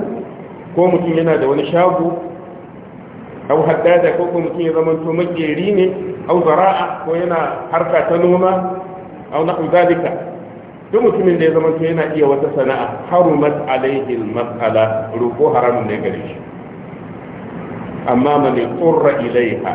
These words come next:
mutumin da larura ta same shi, "fala harja alaihi," babu laifi an yas'ala, ya roƙi mutane, amma roƙon da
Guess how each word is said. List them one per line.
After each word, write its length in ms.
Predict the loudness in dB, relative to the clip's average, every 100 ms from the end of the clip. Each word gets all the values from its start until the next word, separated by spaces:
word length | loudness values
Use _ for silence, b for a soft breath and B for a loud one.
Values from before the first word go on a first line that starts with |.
| -6 -12 -16 -12 -8
mutumin 400 | -4 0 2 4
da 80 | 2
larura 320 | 2 2 2 2
ta 80 | 0 0
same 320 | 0 0 -2
shi, 160 | -4 -10 -12 -14 -16 -16 -16 -4
"fala 320 | 0 2 2
harja 320 | 2 2 0
alaihi," 320 | -2 -2 -4 -2
babu 240 | 0 0
laifi 320 | -2 -4 -4 -4
an 80 | -2
yas'ala, 420 | -2 0 2 2 0 -4 -8 -10 -6
ya 160 | -4
roƙi 240 | -4 -4 -2
mutane, 720 | 0 2 2 4 2 0 -4 -6
amma 240 | -4 0 2
roƙon 320 | 2 2
da 80 | 0